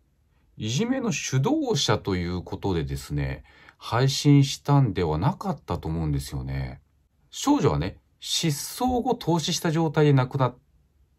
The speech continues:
ているんですよ。失踪後に関わっ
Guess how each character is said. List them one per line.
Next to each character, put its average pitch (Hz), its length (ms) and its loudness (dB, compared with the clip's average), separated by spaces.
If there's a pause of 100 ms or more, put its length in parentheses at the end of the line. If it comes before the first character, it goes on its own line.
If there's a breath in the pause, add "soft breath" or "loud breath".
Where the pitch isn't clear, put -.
(160)
て - 80 -2
い 117 140 0
る 117 80 -2
ん 98 60 0
で 71 100 0
す - 80 -8
よ。 - 160 -12 (480 loud breath)
失 - 720 -2
踪 254 200 0
後 247 200 4
に 165 420 4
関 233 380 2
わ 269 140 6
っ 262 80 -12